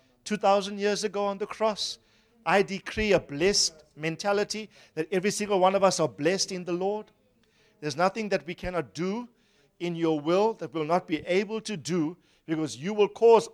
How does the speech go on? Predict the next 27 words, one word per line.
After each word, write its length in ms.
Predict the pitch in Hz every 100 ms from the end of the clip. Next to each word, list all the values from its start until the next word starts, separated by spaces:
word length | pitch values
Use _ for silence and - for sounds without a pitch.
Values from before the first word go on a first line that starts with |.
| -
all 240 | 208 226
heaven 380 | 165 190 190 131 _ _ _ _
and 140 | 156 165 -
all 240 | 185 190 190
earth 200 | 170 170
to 100 | 151
recognize 720 | 117 196 220 - 196 196 165
and 140 | 151
gravitate 600 | - 165 180 - 190 175
towards 500 | 170 143 170 160 - _ _
the 80 | -
purposes 640 | - 190 196 196 180 175 -
of 200 | 165 127
the 80 |
Lord 340 | 151 147 151 143 _ _
in 160 | 165 151
us. 180 | 139 -
I 80 |
decree 720 | 139 139 - - 254 262 254 _ - _
great 280 | - 247 311
grace, 360 | 190 214 165 -
great 300 | 202 254 254
peace 240 | 226 185
upon 220 | 190 165 165
every 280 | 196 190 196
single 320 | 190 180 185
one. 180 | 165 156